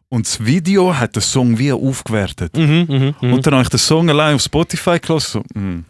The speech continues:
Speaker 2: Ich habe eben
Speaker 1: Der Vibe ist nicht mehr da gewesen, Alter.
Speaker 2: Ich habe eben bei diesen Songs habe ich dann wie, wenn ich sie am Hören bin, das Video im Kopf.
Speaker 1: Mhm,
Speaker 2: Kommst du raus,
Speaker 1: mhm.
Speaker 2: wie ich meine? Und dann ist es
Speaker 1: Ah, das Video
Speaker 2: automatisch
Speaker 1: zuerst
Speaker 2: trotzdem
Speaker 1: gesehen, ja.
Speaker 2: so... Keine Ahnung,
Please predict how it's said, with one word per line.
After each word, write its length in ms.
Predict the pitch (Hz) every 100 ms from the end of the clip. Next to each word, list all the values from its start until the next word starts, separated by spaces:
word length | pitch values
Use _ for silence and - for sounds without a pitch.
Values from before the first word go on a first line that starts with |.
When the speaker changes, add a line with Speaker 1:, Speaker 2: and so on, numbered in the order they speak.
| - - - -
Speaker 2:
Ich 160 | 170 151
habe 140 | 170
eben 100 | 151
Speaker 1:
Der 220 | 131 123 113
Vibe 300 | 143 170 156
ist 140 | -
nicht 80 | 160
mehr 80 | 151
da 160 | 143
gewesen, 260 | 139 - 117
Alter. 340 | 98 90 - -
Speaker 2:
Ich 160 | 185
habe 120 | 185
eben 200 | 156 131
bei 80 | 123
diesen 460 | 123 143 180 185 170 - _ _
Songs 600 | - - 143 175 190 -
habe 200 | 131 127
ich 120 | 120 -
dann 440 | 123 117 113 113
wie, 380 | 123 120 151 175
wenn 140 | 131 127
ich 140 | -
sie 140 | -
am 120 | 117 113
Hören 380 | 131 180 208
bin, 340 | 139 131 175 185 - _ _
das 260 | - - 123
Video 360 | 151 147 151
im 100 | 143
Kopf. 440 | - 98 - - - - _ _ -
Speaker 1:
Mhm, 220 | 113 120
Speaker 2:
Kommst 180 | 147 -
du 60 |
raus, 120 | 247 226
Speaker 1:
mhm. 80 |
Speaker 2:
wie 40 | 226
ich 60 |
meine? 380 | 180 127 113 104 - - - 143
Und 160 | 143 139
dann 120 | 202
ist 80 | 202
es 60 | 214
Speaker 1:
Ah, 100 | 202
das 100 | 208
Video 120 | 180
Speaker 2:
automatisch 300 | 185 - -
Speaker 1:
zuerst 180 | 120 127
Speaker 2:
trotzdem 400 | 180 202 190 175
Speaker 1:
gesehen, 0 |
ja. 60 |
Speaker 2:
so... 400 | 156 165 160 151 143 - - _ _
Keine 220 | - 151 190
Ahnung, 240 | 190 131